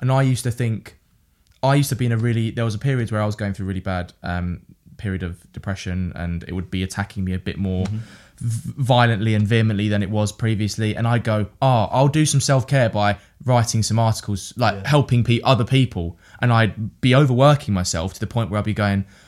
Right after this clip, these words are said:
Speaker 1: "I'm just, all my free time's taken up by
Speaker 2: Yeah,
Speaker 1: then."
Speaker 2: you're gonna burn out.
Speaker 1: And I was just gonna, I was just burning out.
Speaker 2: Yeah.
Speaker 1: Yeah, I was burning out. So the first tr-, time I tried to change it was when I said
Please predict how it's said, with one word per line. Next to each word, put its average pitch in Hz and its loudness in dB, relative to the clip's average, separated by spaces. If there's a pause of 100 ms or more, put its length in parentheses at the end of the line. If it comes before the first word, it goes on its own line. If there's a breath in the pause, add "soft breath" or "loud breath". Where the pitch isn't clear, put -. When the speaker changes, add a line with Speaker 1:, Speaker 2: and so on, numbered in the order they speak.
(180 soft breath)
Speaker 1:
"I'm 113 -4
just, - -4 (360)
all 143 6
my 123 6
free 113 0
time's 110 0
taken 104 -2
up 82 -4
by 98 -2
Speaker 2:
Yeah, 87 -2
Speaker 1:
then." 95 0
Speaker 2:
you're 80 -6
gonna 78 -10
burn 85 -4
out. 87 -2
Speaker 1:
And 110 2
I 104 2
was 110 0
just 110 -4
gonna, 117 2
I 113 2
was 117 4
just 110 -4
burning 120 4
out. 156 0
Speaker 2:
Yeah. 107 -10 (120)
Speaker 1:
Yeah, 165 4
I - 4
was 147 2
burning 143 0
out. 160 -2 (300 soft breath)
So 131 2
the 123 2
first 170 4 (140)
tr-, - -4
time 135 0
I 120 2
tried 123 -2
to 110 0
change 139 0
it 80 -6
was 101 -2
when 107 0
I 104 0
said 101 -2